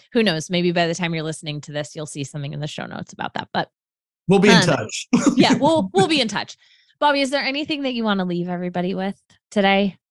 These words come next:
Speaker 2: You know, I would just, like, I, I would say the message, the central messaging here was, if you're curious about anal sex and you really wanna explore it, please do. Don't let any outside influences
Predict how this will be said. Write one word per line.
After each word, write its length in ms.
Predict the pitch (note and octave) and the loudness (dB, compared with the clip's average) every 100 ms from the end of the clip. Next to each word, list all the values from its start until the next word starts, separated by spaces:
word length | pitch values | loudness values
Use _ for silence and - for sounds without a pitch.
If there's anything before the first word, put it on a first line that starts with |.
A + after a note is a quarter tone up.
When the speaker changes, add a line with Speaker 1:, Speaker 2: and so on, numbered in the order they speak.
| _ _ _ _ _ _ _ _ _ | _ _ _ _ _ _ _ _ _
Speaker 2:
You 100 | G#3+ | 4
know, 380 | B3 C#4 C4+ C4+ | 6 6 4 2
I 340 | E3+ G#3 B3 G#3+ | 2 4 4 4
would 180 | G#3 E3 | 2 2
just, 340 | F#3 F3+ - | 2 2 2
like, 360 | F3 D#3+ C3+ - _ _ _ _ _ _ _ - | 2 2 -2 -10 _ _ _ _ _ _ _ -2
I, 440 | F3 G3+ G#3 D#3+ F3+ | 2 2 2 0 0
I 80 | F3 | 0
would 160 | F3+ F#3 | 2 0
say 180 | G#3+ G3+ | 2 2
the 180 | F3 | 0
message, 520 | D3 D#3 D#3 E3 D3+ B2+ | 0 0 0 -2 -4 -4
the 80 | |
central 380 | C3 F#3 E3+ F#3 | -4 -2 0 0
messaging 500 | C#3 A2 - G#2 A2 | 0 -2 -8 -8 -8
here 320 | G2+ G#2 G2+ | -6 -4 -2
was, 680 | G2+ A2+ A2 G#2+ - - - _ _ _ | -2 0 0 -2 -4 -8 -10 _ _ _
if 180 | E3 B2+ | -2 2
you're 240 | E3+ E3 E3 | 4 4 2
curious 760 | - F3+ F#3 G3 G#3 G3 - _ | 2 4 6 6 4 0 -6 _
about 540 | D#3 A#2+ C#3+ C3+ C3+ - _ | 0 2 2 2 0 -6 _
anal 280 | C3+ C3+ C3 | -2 0 -2
sex 460 | - A#2 A#2 - - | -4 -4 -4 -6 -2
and 160 | D3 B2+ | 2 2
you 100 | A2 | 2
really 300 | C#3 D#3+ D#3 | 2 4 4
wanna 340 | C3+ B2+ B2 | 4 4 2
explore 520 | B2 - - A2 G#2+ | 0 -4 -6 -2 -2
it, 180 | G#2+ G2 - - _ - | -2 -4 -12 -20 _ -16
please 420 | - G3+ G#3 E3 | 0 4 4 4
do. 280 | B2 C3+ C3 | 2 2 4
Don't 240 | B2+ E3 F#3 | 4 4 4
let 180 | F#3 | 4
any 220 | D#3 D#3+ D#3+ | 2 0 0
outside 480 | C3+ - D3 C3+ - | -2 -4 -2 -2 0
influences 1000 | B2 A#2+ C#3 B2+ B2+ C3+ B2 A#2+ A2+ | -2 0 0 0 -2 -2 0 0 -4